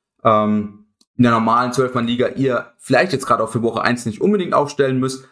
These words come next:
Trotzdem natürlich, wenn ihr mit Verletzungen zu kämpfen habt, wie zum Beispiel Gus Edwards oder Barkley ist noch questionable, mal gucken, ob er spielen kann, dass ihr einfach da Optionen habt, die ihr aufstellen könnt.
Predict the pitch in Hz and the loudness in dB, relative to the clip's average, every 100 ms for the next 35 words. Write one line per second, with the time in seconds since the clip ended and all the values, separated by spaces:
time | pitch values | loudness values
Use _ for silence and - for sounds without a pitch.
0 | _ - 139 143 - 143 127 123 139 135 | _ 0 2 2 0 0 0 0 -2 0
1 | 120 113 113 117 120 123 - 120 - - | -2 0 0 0 0 0 -2 -4 -4 -2
2 | 135 139 131 120 101 - 104 98 107 101 | -2 -2 -2 -2 -2 -2 -2 -2 -4 -2
3 | 107 - - 156 - 151 139 - _ _ | 0 0 -2 -2 -2 -4 -4 -10 _ _
4 | 135 139 131 120 - 120 127 139 131 127 | 2 4 2 0 -2 -2 0 0 -2 -4
5 | 123 120 - 120 120 127 - 101 143 139 | -4 -4 -2 -4 -4 -4 -2 -2 -2 -2
6 | 117 - 127 120 113 - _ - 123 127 | -4 -4 -4 -2 -4 -6 _ -4 0 0
7 | 120 120 - 110 104 - 151 147 131 123 | 0 -2 0 -2 -2 -4 -2 0 0 -4
8 | - - 139 135 - 123 - 107 107 107 | -8 -6 0 2 2 0 0 -2 0 0
9 | 175 190 | -2 -4